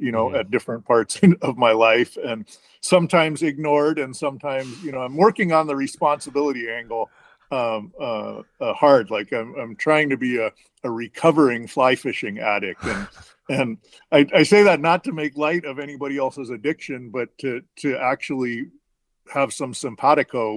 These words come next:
Speaker 1: with people who have addictions, 'cause, um, through large parts of my life, it was, <laughs> it was relatively self-destructive,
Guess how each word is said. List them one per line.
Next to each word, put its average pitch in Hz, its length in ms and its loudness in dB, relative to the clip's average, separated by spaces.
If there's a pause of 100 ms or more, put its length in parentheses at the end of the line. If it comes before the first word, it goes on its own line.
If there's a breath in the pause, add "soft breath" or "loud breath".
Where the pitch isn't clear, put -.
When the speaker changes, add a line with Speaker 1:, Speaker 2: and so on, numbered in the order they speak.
Speaker 1:
with 117 160 -10
people 127 380 -4
who 127 140 -4
have 120 220 2
addictions, 117 540 -4
'cause, 120 260 -4 (400 soft breath)
um, 120 220 0
through 147 220 8
large 175 320 8
parts 151 260 4
of 135 60 -8
my 120 140 2
life, 117 320 0
it 131 40 -4
was, 120 240 -8 (100)
<laughs> - 120 -16
it - 20 -6
was 190 180 -2
relatively 147 680 0
self-destructive, 120 1200 -6